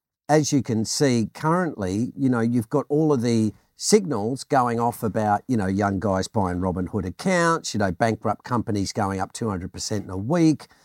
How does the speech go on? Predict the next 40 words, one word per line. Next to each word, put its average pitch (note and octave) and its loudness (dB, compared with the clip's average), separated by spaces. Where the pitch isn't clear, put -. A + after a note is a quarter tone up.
you D#3+ 4
know, A#2+ 4
the B2 -4
cape A#2 0
ratio's G#2 -2
high, C#3+ 4
the G#2 2
earnings A2 2
are G#2 0
awful, C3+ 2
no D3 6
one's B2 -2
paying G#2+ -2
attention G2+ -2
to F#2 -6
the F#2 -4
economy, D3+ 0
it's A2 -4
all A#2+ 2
about G2+ -2
the G#2 -10
price A2 -2
of F2+ -8
the F2+ -10
stock - -4
market. C3 -4
There's C3+ 2
this B2+ -2
incessant B2 0
talk A#2+ -4
about, G2+ -2
you C3 -4
know, A#2+ 0
what C3 0
happened A2+ -2
in F#2+ -4
the F#2+ -4
stock - -2
market D3 -4
today. C3 0